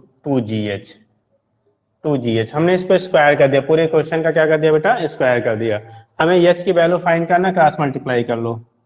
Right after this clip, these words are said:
H equal to देखो ये जाएगा बेटा इधर की तरफ, तो आएगा एम, एम स्क्वायर into यू स्क्वायर हो जाएगा, तो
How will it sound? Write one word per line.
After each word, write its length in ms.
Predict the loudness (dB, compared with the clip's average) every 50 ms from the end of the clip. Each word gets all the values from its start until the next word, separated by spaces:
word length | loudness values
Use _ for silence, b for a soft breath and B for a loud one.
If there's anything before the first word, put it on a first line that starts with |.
| _ _ _ _ _ _ _ _ _ _ _ _ _ _ -4
H 200 | -4 -2 -2 -2
equal 240 | -2 0 0 0 0
to 100 | 0 -2
देखो 200 | -2 -2 -4 -4
ये 360 | -4 -4 -2 0 0 0 0 0
जाएगा 340 | 2 2 2 2 2 2 0
बेटा 240 | 0 0 0 0 0
इधर 240 | 0 0 -2 -2 -4
की 120 | -4 -4 -4
तरफ, 300 | -2 0 -2 -2 -2 -4 -16 -20 _ _ _ _ _ _ _ _ _ -4
तो 40 | 0 2
आएगा 300 | 4 4 4 4 2 0 0 -2 -4
एम, 420 | -4 -2 0 2 2 2 2 0 -2 -2 -4 -6 -10 -18 -20 _ _ _ _ _ _ _ _ _ _ _ _ _ _ _ _ _ _ _ _ _ _ _ _ _ _ _ _ _ _ _ _ _ -8
एम 280 | -6 -4 -2 -2 -4 -4
स्क्वायर 280 | -4 -2 0 0 0
into 180 | 0 0 0 0
यू 160 | 2 2 0
स्क्वायर 320 | 0 0 0 0 2 2 0
हो 120 | -2 -4
जाएगा, 260 | -4 -4 -4 -4 -4
तो 220 | -6 -8 -10 -10